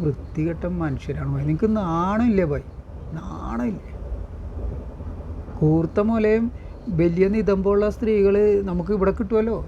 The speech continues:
ലാസ് വേഗാസിൽ കിട്ടുമല്ലോ. അങ്ങോട്ട് പോയാൽ പോരെ? എന്തിനാണ് ചാകണത്? അവിടെ ധാരാളം വെടികളുണ്ട്, അങ്ങോട്ട് പോ. അതിന് പകരം അള്ളാഹുവിൻ്റെ ഹൂറികളെ തന്നെ വേണമെന്നും പറഞ്ഞ് അത്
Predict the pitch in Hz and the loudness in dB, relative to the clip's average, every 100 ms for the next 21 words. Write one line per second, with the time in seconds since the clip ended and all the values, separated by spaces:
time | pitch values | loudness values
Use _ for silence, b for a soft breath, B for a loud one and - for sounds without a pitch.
0 | 151 160 151 202 196 202 240 220 214 220 | 0 2 2 2 4 4 2 0 2 4
1 | 220 165 175 202 226 214 226 226 185 151 | 4 2 4 4 4 2 2 2 2 0
2 | 151 165 185 196 220 208 202 208 220 - | 2 2 2 2 0 0 -2 -4 -8 -10
3 | - - - - - - - 139 160 185 | -12 -10 -8 -10 -10 -12 -4 0 2 2
4 | 175 170 185 202 220 226 214 220 214 196 | 4 4 4 4 4 4 4 4 2 0
5 | 185 - - 160 143 165 202 220 151 - | -2 0 0 2 2 2 4 2 0 -2
6 | - - - - - - - - - - | -6 -6 -6 -6 -6 -6 -4 -4 -4 -6
7 | - - - - - - - - - - | -4 -2 -2 -4 -6 -6 -6 -8 -8 -10
8 | - - 131 143 185 226 220 233 320 - | -10 -6 -2 2 4 4 2 0 -4 -10
9 | - 160 156 175 180 214 226 240 214 202 | -4 0 2 2 2 2 2 2 2 2
10 | 208 214 220 - 185 180 196 214 196 185 | 4 2 0 -2 -2 0 0 2 2 0
11 | 190 185 180 226 311 160 | 0 0 -2 -2 -4 -2